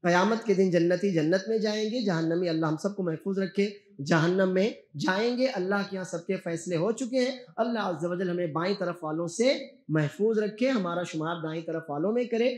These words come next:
सारे गुनाहों के बावजूद। अब ये पांच पॉइंट हमारे हो गए, तो आखिरी जुमला जो तौहीद की फजीलत का है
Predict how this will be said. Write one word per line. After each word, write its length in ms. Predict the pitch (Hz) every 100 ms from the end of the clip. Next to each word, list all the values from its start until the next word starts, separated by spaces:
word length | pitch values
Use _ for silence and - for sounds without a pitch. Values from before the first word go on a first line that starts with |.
| -
सारे 300 | - 196 196
गुनाहों 360 | 180 160 151 170
के 120 | 165 160
बावजूद। 540 | 139 131 123 254 302 - - -
अब 140 | 247
ये 100 | 262 -
पांच 300 | 233 269 302
पॉइंट 280 | 233 226 226
हमारे 300 | 190 190 208
हो 200 | 202 254
गए, 160 | 214 202
तो 100 | 202
आखिरी 400 | 202 233 269 247
जुमला 320 | 208 196 180 175 - _
जो 100 | 196
तौहीद 300 | 208 175 202 214
की 120 | 214
फजीलत 460 | 175 156 175 202 -
का 100 | 165
है 300 | 156 175 175